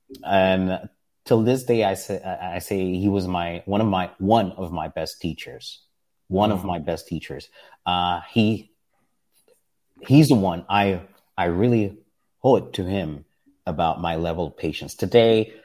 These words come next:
Speaker 1: uh, I'm incredibly patient, but I owe it to him. He taught me how to be.
Speaker 2: I was having a conversation with the boys over the workout, and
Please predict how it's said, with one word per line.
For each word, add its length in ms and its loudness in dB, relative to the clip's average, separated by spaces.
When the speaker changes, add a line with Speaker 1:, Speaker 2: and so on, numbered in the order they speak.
Speaker 1:
uh, 760 -6
I'm 80 -10
incredibly 800 -2
patient, 340 -2
but 280 0
I 120 0
owe 140 2
it 120 -8
to 120 -4
him. 180 -14
He 200 2
taught 320 0
me 300 -16
how 420 -4
to 80 -6
be. 360 -10
Speaker 2:
I 180 -4
was 720 -6
having 400 0
a 60 0
conversation 680 -6
with 100 -8
the 80 -6
boys 500 -8
over 140 -4
the 100 0
workout, 440 -4
and 540 0